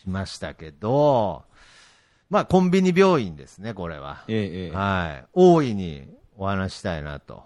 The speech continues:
Speaker 2: はいはい。
Speaker 1: 思いますけれど、
Speaker 2: うん。
Speaker 1: これやっぱりいつも通りあの、店員側と
Speaker 2: うん。
Speaker 1: お客さん側で
Speaker 2: うん。
Speaker 1: 大きく意見が分かれるので。
Speaker 2: うん。
Speaker 1: 僕結構この話題怖いですよ。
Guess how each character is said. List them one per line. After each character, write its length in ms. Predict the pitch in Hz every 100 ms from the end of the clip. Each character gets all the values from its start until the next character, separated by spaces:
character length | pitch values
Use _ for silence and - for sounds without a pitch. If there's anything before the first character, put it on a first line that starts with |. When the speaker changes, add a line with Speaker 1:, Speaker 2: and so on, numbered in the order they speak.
| _
Speaker 2:
は 120 | 120
い 80 | 92
は 120 | 82
い。 100 | 78 -
Speaker 1:
思 160 | 90 90
い 60 |
ま 160 | 90 82
す 120 | -
け 120 | 87
れ 120 | 65 55
ど、 420 | 76 82 71 60
Speaker 2:
う 40 | 92
ん。 100 | -
Speaker 1:
こ 80 | 202
れ 60 | 233
や 80 |
っ 80 | 214
ぱ 140 | 233 202
り 260 | 156 139 - _ _ _
い 80 | 139
つ 140 | -
も 140 | 156 160
通 180 | 160
り 100 | 123
あ 60 | 113
の、 120 | 104
店 380 | - 139 135 139
員 160 | 135 135
側 300 | 127 123 110
と 360 | 120 110 110 -
Speaker 2:
う 20 |
ん。 280 | 123 92 73 _ _ -
Speaker 1:
お 80 |
客 220 | 98 - -
さ 180 | 110
ん 80 | 107
側 300 | 104 98 95
で 260 | 101 90 -
Speaker 2:
う 20 | 120
ん。 200 | 98 151
Speaker 1:
大 220 | 214 180
き 180 | - 131
く 140 | -
意 120 | 104 98
見 220 | 107 80
が 100 | 69
分 120 | 65
か 120 | 69
れ 80 | 73
る 80 | 65 50 _ _ _ -
の 80 | 147
で。 20 |
Speaker 2:
う 20 |
ん。 840 | 156 151 151 139 117 101 90 80 -
Speaker 1:
僕 240 | 185 220
結 280 | 185 208 202 _
構 180 | 220 175
こ 160 | - 131
の 120 | 127
話 100 | 123
題 120 | 120
怖 380 | - 131 147 131
い 60 | 85
で 60 |
す 160 | - -
よ。 140 | 65